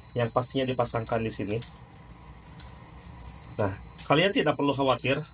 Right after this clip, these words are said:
pemasangan antena ini kebalik, karena antena ini support di, eh, sub gigahertz atau dua koma empat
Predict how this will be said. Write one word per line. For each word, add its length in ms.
pemasangan 480
antena 320
ini 160
kebalik, 400
karena 440
antena 280
ini 400
support 480
di, 240
eh, 640
sub 560
gigahertz 640
atau 400
dua 240
koma 320
empat 240